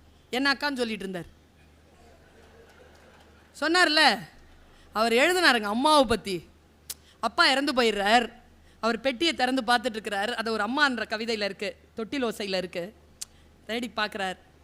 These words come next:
எந்த சொத்தும் விட்டுட்டு போல, ஒரு பத்திரம் இல்ல உள்ள. திரும்பி பார்க்குறாங்க, அம்மா நிக்கிறார். கவிதை வருகிறது அவருக்கு, "என் அப்பா உயிர் எழுதிய உயில்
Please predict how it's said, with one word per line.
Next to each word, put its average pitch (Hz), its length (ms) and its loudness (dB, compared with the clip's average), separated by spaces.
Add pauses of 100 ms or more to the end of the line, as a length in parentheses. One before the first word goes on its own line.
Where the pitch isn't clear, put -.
(340)
எந்த 240 380 0
சொத்தும் 254 300 -2
விட்டுட்டு 233 300 -2
போல, 202 300 -2 (540)
ஒரு 233 220 0
பத்திரம் 262 320 -2
இல்ல 214 180 -2
உள்ள. 185 200 -6 (2000)
திரும்பி 254 360 -2
பார்க்குறாங்க, 220 220 0
அம்மா 226 280 2
நிக்கிறார். 190 400 -6
கவிதை 226 300 -2
வருகிறது 190 420 -4
அவருக்கு, 180 440 -8 (1500)
"என் 202 180 -4
அப்பா 202 560 0 (1200)
உயிர் 254 380 2
எழுதிய 233 520 0
உயில் 208 360 -4